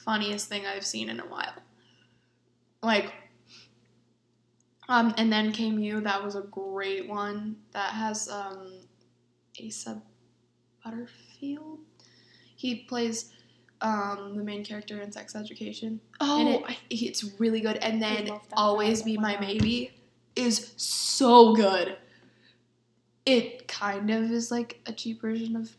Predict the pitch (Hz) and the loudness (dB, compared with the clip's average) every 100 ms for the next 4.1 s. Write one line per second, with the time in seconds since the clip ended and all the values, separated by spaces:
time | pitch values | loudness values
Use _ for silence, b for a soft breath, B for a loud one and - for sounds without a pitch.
0 | - - 233 233 233 233 233 226 226 220 | -20 -10 -8 -6 -6 -6 -6 -6 -8 -8
1 | 220 - _ 208 208 208 - - _ _ | -8 -12 _ -12 -10 -12 -16 -20 _ _
2 | - 240 113 - - - - - 120 240 | -14 -10 -10 -12 -8 -8 -8 -10 -8 -8
3 | 240 - - 453 508 480 480 427 403 262 | -10 -8 -2 6 10 10 8 6 4 2